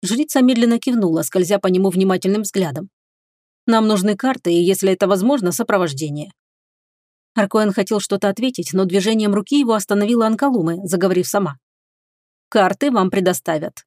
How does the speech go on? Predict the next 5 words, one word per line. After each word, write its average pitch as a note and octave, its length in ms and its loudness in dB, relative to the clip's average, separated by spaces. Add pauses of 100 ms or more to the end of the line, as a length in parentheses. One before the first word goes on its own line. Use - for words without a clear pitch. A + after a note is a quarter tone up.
(120)
сопровождения G3 920 0
нет". E3+ 320 -8 (880)
Лая G3+ 300 4
непонимающе F#3+ 580 2
заморгала. F3 560 -2